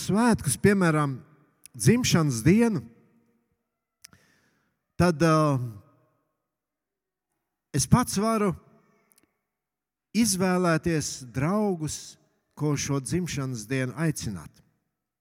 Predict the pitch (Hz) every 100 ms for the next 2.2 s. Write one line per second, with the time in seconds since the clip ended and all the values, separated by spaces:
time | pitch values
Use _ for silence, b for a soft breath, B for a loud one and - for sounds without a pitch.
0 | _ _ _ _ _ _ _ b b b
1 | - 135 233 277 - 240 220 208 202 196
2 | 196